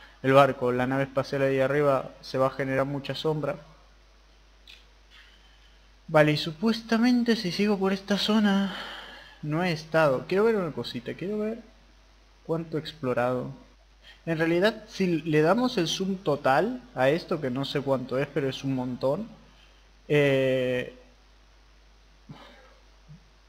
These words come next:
mi idea es que dándoles un total po-, es-, exploremos todo esto antes de que termine la serie. ¿Lo alcanzaré? No,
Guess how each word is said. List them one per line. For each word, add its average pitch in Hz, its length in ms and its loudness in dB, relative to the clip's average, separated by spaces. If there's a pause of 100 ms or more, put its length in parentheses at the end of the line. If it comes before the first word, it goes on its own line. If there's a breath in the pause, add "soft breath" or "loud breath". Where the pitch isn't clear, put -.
(160)
mi 170 280 0
idea 175 680 2
es 156 160 2
que 143 180 0
dándoles 196 560 2
un 196 160 -2
total 175 420 2
po-, 165 280 2
es-, 147 160 -2 (160)
exploremos 151 640 0
todo 156 300 4
esto 151 440 -2 (460 loud breath)
antes 151 280 0
de 151 120 2
que 143 100 0
termine 135 300 0
la 127 160 2
serie. 123 380 -4 (100)
¿Lo 156 180 4
alcanzaré? 170 580 2
No, 135 300 -2